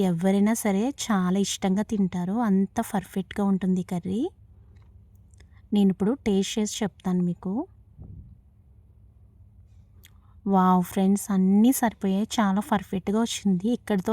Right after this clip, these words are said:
నేను ఆగలేను, నేను కంపల్సరీ రైస్ వేసుకొని టేస్ట్ చేస్తాను. ఓకే ఫ్రెండ్స్, రండి మనం రైస్లో ట్రై చేద్దాం.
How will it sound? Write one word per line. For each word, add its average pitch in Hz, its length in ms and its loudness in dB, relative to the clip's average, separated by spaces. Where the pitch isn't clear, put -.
నేను 208 240 2
ఆగలేను, 185 460 -2
నేను 202 180 6
కంపల్సరీ 196 600 2
రైస్ 185 320 0
వేసుకొని 202 440 0
టేస్ట్ 185 320 0
చేస్తాను. 180 500 -2
ఓకే 233 280 0
ఫ్రెండ్స్, 220 300 0
రండి 196 260 2
మనం 190 260 2
రైస్లో 180 420 0
ట్రై 196 140 0
చేద్దాం. 202 300 -2